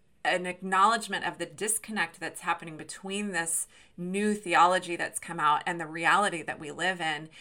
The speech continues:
And it's an opportunity then to evangelize and to talk about the beauty of who we are made to be by a creator, the beauty of objective truth, and just kind of unpacking all of that. It's,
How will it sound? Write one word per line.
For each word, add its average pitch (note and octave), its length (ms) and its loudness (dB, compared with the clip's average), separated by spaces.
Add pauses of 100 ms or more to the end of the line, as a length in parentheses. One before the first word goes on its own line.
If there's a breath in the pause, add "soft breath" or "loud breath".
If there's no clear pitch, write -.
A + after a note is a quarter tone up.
(220 loud breath)
And G3 120 -2
it's G3 140 -2
an F3+ 80 -4
opportunity F#3+ 960 -2 (420 soft breath)
then E3+ 520 2
to F#3+ 280 -2
evangelize D#3+ 920 0
and F3+ 140 -4
to E3 80 -12
talk B3+ 540 0
about D#3 600 2
the E3+ 80 -4
beauty F3+ 500 -4
of D#3+ 180 2
who F#3+ 220 -8
we E3+ 160 -2
are D#3 500 6
made D#3 580 -6
to - 140 -10
be D3+ 520 -8 (280 soft breath)
by F3+ 300 8
a G3+ 140 6
creator, D#3+ 720 0 (360 soft breath)
the F3 120 -4
beauty G3+ 360 0
of F3 100 2
objective E3 580 -4
truth, D3+ 540 -8 (260 soft breath)
and G3+ 160 -4
just A#3+ 200 -2
kind B3 220 0
of G3 120 -2
unpacking F#3 680 0
all D#3+ 200 2
of D#3 100 -6
that. D3 280 4
It's, - 320 -2